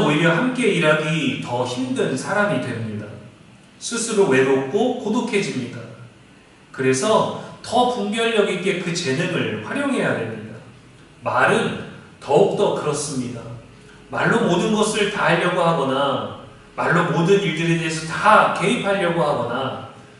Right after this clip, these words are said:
말을 통해서 모든 분야를 다 알고 싶어 하는 경우들이 있는데 그거는 욕심이에요. 누군가와 같이 있을 때 자신이 말을 많이 하는 사람인지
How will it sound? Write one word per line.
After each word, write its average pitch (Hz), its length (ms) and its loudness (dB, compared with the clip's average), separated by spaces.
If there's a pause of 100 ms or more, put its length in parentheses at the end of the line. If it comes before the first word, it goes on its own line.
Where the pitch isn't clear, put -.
(220)
말을 247 420 2
통해서 208 580 0
모든 254 460 0
분야를 214 400 -2
다 - 280 0
알고 190 240 2
싶어 170 760 2
하는 190 580 -4 (680)
경우들이 139 800 -2
있는데 120 800 -4 (480)
그거는 - 600 0 (440)
욕심이에요. 160 640 -6 (2250)
누군가와 214 500 6
같이 - 400 2
있을 190 320 -2
때 196 420 4
자신이 196 480 0
말을 175 340 0
많이 160 260 0
하는 170 240 0
사람인지 135 1120 -2